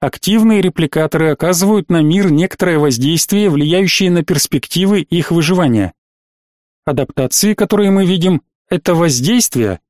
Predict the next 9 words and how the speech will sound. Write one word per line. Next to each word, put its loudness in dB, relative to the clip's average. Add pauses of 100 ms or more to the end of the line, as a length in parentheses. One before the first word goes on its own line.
(120)
оказываемые 0
на 2
мир 0
активными 0
репликаторами 0
зародышевого 0
пути, -2 (200)
добившимися 0
успеха. -2